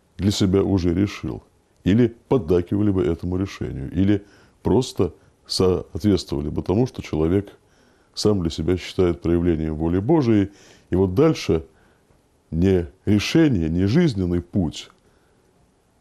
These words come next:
выстраиваются, исходя из советов такого старца, а старец подбирается под жизненный путь и под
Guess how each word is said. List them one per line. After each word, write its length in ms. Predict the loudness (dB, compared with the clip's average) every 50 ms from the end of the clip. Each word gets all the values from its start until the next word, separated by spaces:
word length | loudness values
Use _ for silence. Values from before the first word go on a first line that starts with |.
| _ _ _ _ _ _ _ _ _ _ _ _ _ _ _ _ _
выстраиваются, 880 | -2 -2 0 2 2 4 4 4 2 2 0 -2 -6 -6 -4 -2 -2
исходя 440 | -2 -2 0 -2 0 2 2 2 2
из 100 | 0 -2
советов 360 | 0 0 0 0 0 -4 -8
такого 340 | -6 -8 -6 -4 -4 -4 -4
старца, 440 | -4 -2 -2 0 0 0 -4 -10 -6 -6
а 60 | -4
старец 720 | -4 -4 0 2 4 4 4 4 0 -4 -8 -12 -14 -14 -16 _ _ _ _ _ _ _ _ _
подбирается 840 | -2 -2 0 2 2 4 4 4 2 0 -2 -6 -10 -14 -14 -14 -14
под 240 | -6 _ 0 0 0
жизненный 560 | 2 2 4 2 2 0 -4 -4 -2 -2 -4
путь 420 | 0 2 0 0 0 -2 -8 -16 -20 _ _ _ _ _ _ _ _ _ _ _
и 60 | -2
под 460 | -2 2 0 0 0 -2 -14 -20 -20